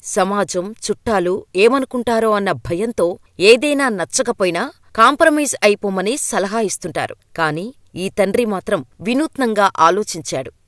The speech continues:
అత్తింట్లో కూతురి కష్టాలు చూడలేక విడాకులు తీసుకుంటానన్న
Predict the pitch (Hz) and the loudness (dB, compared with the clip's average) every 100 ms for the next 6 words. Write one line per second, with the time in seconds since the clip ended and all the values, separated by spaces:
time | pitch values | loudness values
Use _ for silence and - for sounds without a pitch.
0 | _ 165 - 247 220 226 214 - 226 240 | _ -4 -2 -2 -2 0 0 0 -4 -2
1 | 262 226 202 - 208 185 - 196 214 208 | -4 -2 -2 0 -2 -2 -4 -2 0 0
2 | 185 196 226 - 185 240 277 320 311 302 | -2 -4 -6 -4 0 2 2 0 -4 -4
3 | - 294 269 262 247 220 | -4 -4 -2 0 0 -2